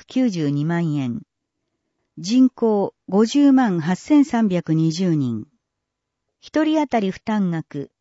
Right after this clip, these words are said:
九万一千七百二十二円。比較増減、区民税調停額、五億四千六百二十七万円。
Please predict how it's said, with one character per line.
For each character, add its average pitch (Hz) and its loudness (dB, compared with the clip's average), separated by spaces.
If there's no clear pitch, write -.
九 311 0
万 302 4
一 226 2
千 202 -4
七 180 -4
百 269 0
二 202 0
十 165 -4
二 156 -4
円。 120 -8
比 - -20
較 285 0
増 220 0
減、 175 -4
区 262 2
民 330 4
税 247 2
調 226 -4
停 214 -4
額、 180 -6
五 311 0
億 233 -4
四 262 2
千 285 0
六 202 -2
百 185 -4
二 240 2
十 190 -2
七 165 -2
万 170 -4
円。 131 -8